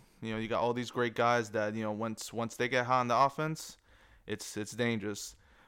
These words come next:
But then also, you know, on the, on the Chiefs, you know, you got Mahomes, you got Tyreek Hill, and you got Travis Kelce. At least to me, those are the two guys that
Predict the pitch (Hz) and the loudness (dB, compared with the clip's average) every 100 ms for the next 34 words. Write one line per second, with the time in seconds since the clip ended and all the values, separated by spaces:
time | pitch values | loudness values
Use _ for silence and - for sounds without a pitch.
0 | - 113 127 131 147 160 160 165 160 151 | -4 2 4 4 2 2 4 4 2 4
1 | 156 151 143 - - _ - - 131 135 | 4 4 2 -4 -20 _ -10 -2 0 0
2 | 185 180 - - - - - - 110 113 | 0 0 -2 -6 -10 -20 -20 -8 -2 -2
3 | 120 113 - 107 123 123 120 123 127 135 | -2 -6 -8 2 4 4 2 2 2 0
4 | 113 107 117 117 - 117 123 127 - 135 | -4 2 2 2 2 2 2 0 0 0
5 | 131 117 117 117 127 117 110 120 117 104 | 0 0 0 0 2 0 2 0 2 -4
6 | 113 123 - - - - 120 135 135 - | -4 -6 -8 -16 -10 -2 0 0 -2 -8
7 | - - - 120 120 120 113 - 117 117 | -20 -20 -2 2 4 2 -2 -4 0 2
8 | 113 110 107 98 | 2 0 -2 -2